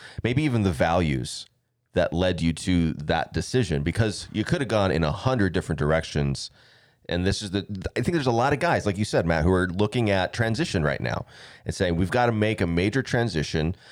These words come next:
I've gotta leave my job, or, um, you know, I'm losing my job," or whatever is happening there. They're gonna have transition. And you guys went in somewhat creative directions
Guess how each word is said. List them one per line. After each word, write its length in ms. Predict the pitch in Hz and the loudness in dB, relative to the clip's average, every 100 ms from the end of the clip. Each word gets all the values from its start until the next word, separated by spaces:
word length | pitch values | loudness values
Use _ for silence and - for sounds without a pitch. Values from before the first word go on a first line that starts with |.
| - - | -16 -8
I've 80 | - | -2
gotta 160 | 87 | 0
leave 200 | 85 104 | 2 2
my 160 | 113 113 | 2 0
job, 400 | 113 107 104 95 | 2 2 2 0
or, 380 | 85 85 82 82 - - - | 2 2 2 0 -4 -16 -6
um, 380 | 80 78 71 - - | -2 -2 -2 -4 -4
you 120 | 85 | 0
know, 180 | 78 76 | 2 2
I'm 180 | 78 80 | 2 2
losing 360 | 104 110 113 | 2 2 2
my 160 | 104 101 | 2 2
job," 320 | 104 101 98 | 4 2 4
or 60 | 87 | 2
whatever 560 | 92 107 123 127 120 | 2 2 4 4 4
is 240 | - 98 - | 2 0 0
happening 460 | 117 123 - 92 | 0 0 0 0
there. 160 | 90 85 | 2 2
They're 120 | 82 | 2
gonna 140 | 90 98 | 0 0
have 60 | |
transition. 720 | - 117 104 101 147 80 73 90 _ _ _ _ _ - | 0 -2 -2 -2 -4 -2 -4 -6 _ _ _ _ _ -2
And 100 | 107 | 0
you 60 | |
guys 220 | 180 202 160 | 2 0 0
went 120 | 127 | -2
in 40 | |
somewhat 300 | 123 143 - | 0 0 0
creative 600 | - 101 87 110 131 110 - | 0 0 2 2 2 0 -2
directions 840 | 110 - - 65 - - - | -2 -2 -2 -4 -4 -8 -10